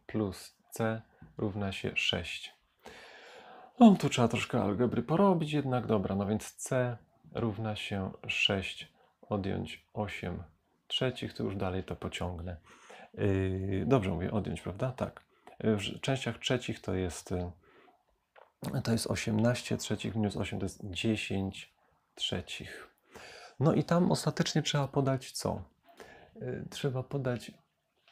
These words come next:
A M, czyli to, czyli A do C. Dobra. Yy, no to już tu A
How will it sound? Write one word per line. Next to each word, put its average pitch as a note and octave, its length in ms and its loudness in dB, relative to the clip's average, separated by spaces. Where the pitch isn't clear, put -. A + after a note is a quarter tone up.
A B2+ 260 -2
M, G2 280 0
czyli G#2+ 260 0
to, F#2 280 -4
czyli A2 240 -2
A C3 260 0
do G#2+ 180 -2
C. - 240 -10
Dobra. G2 340 -2
Yy, A2+ 140 0
no C3+ 120 0
to A#2 120 -2
już F#2+ 200 -4
tu - 120 -10
A A#2 480 0